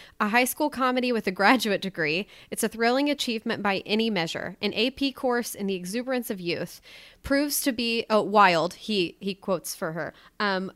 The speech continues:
"proves to be an ambitious filmmaker with the technique supported by a firecracker of a script." And I definitely, uh, mention the script later when we talk about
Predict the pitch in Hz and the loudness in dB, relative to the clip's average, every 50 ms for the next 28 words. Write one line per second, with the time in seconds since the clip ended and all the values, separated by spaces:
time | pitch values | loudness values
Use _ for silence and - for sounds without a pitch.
0 | _ - - 269 277 262 - - 277 220 240 233 214 202 202 185 220 240 - 277 | _ 0 0 2 2 2 0 -2 -2 0 0 2 2 2 2 0 0 0 0 -2
1 | - - 262 240 233 233 226 226 - 240 233 220 214 - 214 - - 202 190 - | -2 0 0 0 2 0 0 0 0 -2 -2 -2 -2 -4 -4 -4 -4 -4 -4 -2
2 | - 233 285 302 - - - 220 - - 240 233 233 240 208 214 196 180 180 - | -2 -2 -2 -4 -4 -6 -8 -6 -2 -2 0 2 2 2 2 2 2 2 2 2
3 | - 202 196 202 214 - - 208 196 190 - 202 180 180 175 - - - 185 147 | 2 2 4 2 2 2 2 0 0 2 0 -2 -2 -2 -6 -8 -6 -4 -4 -4
4 | 98 - - - - - 220 208 202 208 214 220 220 214 214 - 226 151 185 196 | -4 -6 -10 -14 -8 -4 0 2 4 4 4 4 2 0 -2 -2 -6 -4 -4 -2
5 | 185 180 175 170 - _ _ _ _ _ - 190 180 175 175 175 175 180 175 190 | -2 -2 -2 -4 -6 _ _ _ _ _ -4 -2 -2 -2 -2 -2 -4 -4 -4 -6
6 | 170 170 170 - - 196 170 - 185 175 165 165 170 170 165 165 165 160 - 170 | -6 -6 -6 -6 -6 -6 -6 -4 -4 -4 -4 -4 -6 -6 -6 -6 -8 -6 -6 -6
7 | 165 - 175 170 165 147 135 101 - - | -6 -6 -6 -6 -4 -4 -4 -6 -8 -12